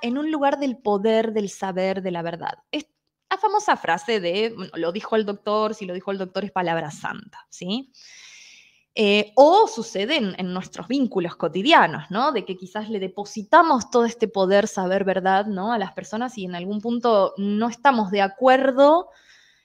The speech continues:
eh, y sentimos esta extrañeza en la tripa, ¿no? En las tripas,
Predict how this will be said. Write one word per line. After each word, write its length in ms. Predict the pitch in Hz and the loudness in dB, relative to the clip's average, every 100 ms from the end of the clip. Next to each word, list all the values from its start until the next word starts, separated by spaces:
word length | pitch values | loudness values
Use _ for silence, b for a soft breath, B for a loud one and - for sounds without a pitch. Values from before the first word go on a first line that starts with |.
| b | b
eh, 640 | 208 190 180 170 165 170 - | -4 -2 0 -2 -6 -10 -14
y 80 | - | -6
sentimos 640 | 190 190 320 330 240 - | -2 0 0 0 0 -2
esta 240 | 226 - | -4 -4
extrañeza 1120 | 214 - - 185 175 196 220 226 226 196 185 175 | -6 -8 -6 -4 -2 -2 0 -2 -2 0 0 0
en 240 | 180 175 | -6 -4
la 200 | 160 160 | -2 0
tripa, 520 | 240 247 233 202 196 202 | 2 2 0 2 4 4
¿no? 220 | 190 240 | 2 2
En 80 | 214 | 2
las 200 | - - | -2 -2
tripas, 680 | 233 233 233 240 302 349 | 0 2 4 6 4 2